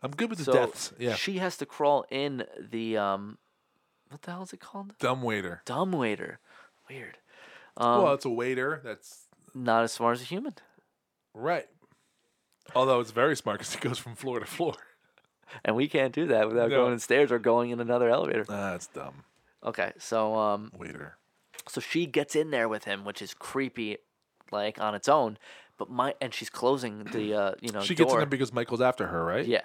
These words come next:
Speaker 2: so he's going after her, and Michael just gets his, his, a knife in and just stabs her l-, like, a little bit, you know, and gets her. And it's like,
Speaker 1: Leg?
Speaker 2: "Oh, leg, yeah, like, thigh."
Speaker 1: Leg, like, in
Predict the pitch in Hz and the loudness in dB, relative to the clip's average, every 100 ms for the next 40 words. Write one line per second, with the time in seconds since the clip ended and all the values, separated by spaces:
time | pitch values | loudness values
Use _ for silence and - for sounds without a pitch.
0 | - 110 107 110 110 101 131 151 104 101 | -4 -10 -8 -2 0 4 2 2 -2 -2
1 | - - - 113 113 131 139 131 131 - | -6 -16 -6 -4 -2 -2 -2 -4 -6 -10
2 | - 143 - 139 131 - - _ _ 123 | -8 -6 -6 -6 -6 -6 -10 _ _ -4
3 | 110 113 113 120 127 113 110 107 - 107 | -2 -2 0 0 0 -2 -4 -4 -12 -12
4 | - - - 113 113 113 117 117 113 110 | -12 -12 -6 2 2 2 0 0 0 -2
5 | - 113 110 123 113 101 - 101 101 101 | 0 -2 0 2 2 0 -4 -4 -4 -4
6 | - 123 - - - - - 117 123 175 | -6 -6 -6 -12 -12 -20 -8 4 8 8
7 | 214 208 208 135 113 170 131 127 147 107 | 6 -2 -4 -4 0 -2 0 0 0 -2
8 | - 104 131 127 - _ - 147 151 117 | -2 0 0 -2 -8 _ -4 0 0 0
9 | 107 107 - 110 107 104 107 110 107 107 | 0 -2 -6 -8 -6 -6 -6 -6 -8 -8
10 | 107 107 107 107 107 | -10 -14 -16 -16 -18